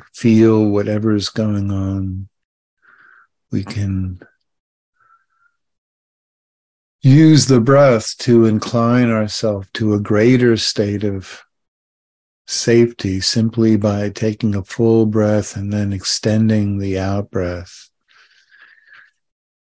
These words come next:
by softening the belly, by dropping the shoulders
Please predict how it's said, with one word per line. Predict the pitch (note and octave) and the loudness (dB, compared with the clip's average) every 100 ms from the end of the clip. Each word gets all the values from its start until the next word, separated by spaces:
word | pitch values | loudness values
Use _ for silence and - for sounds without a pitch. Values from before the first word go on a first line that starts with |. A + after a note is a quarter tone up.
| _ _ _ - | _ _ _ -4
by | A2 | -2
softening | G2+ - A#2+ A2+ - A2+ G#2+ | 0 2 2 2 -2 -2 -2
the | G2+ | -4
belly, | F#2+ A2+ A2 G#2+ G2 F#2 F#2+ _ _ _ | 0 0 2 0 -2 -6 -12 _ _ _
by | A2 G#2 | -6 -4
dropping | G#2 G#2 A2 - G#2+ G#2+ | 0 0 0 0 0 0
the | G2+ | -2
shoulders | - - G#2+ G#2 G#2+ G2+ G2 G2 F#2+ F#2+ - - | -4 -2 0 2 0 0 -2 -4 -4 -4 -4 -8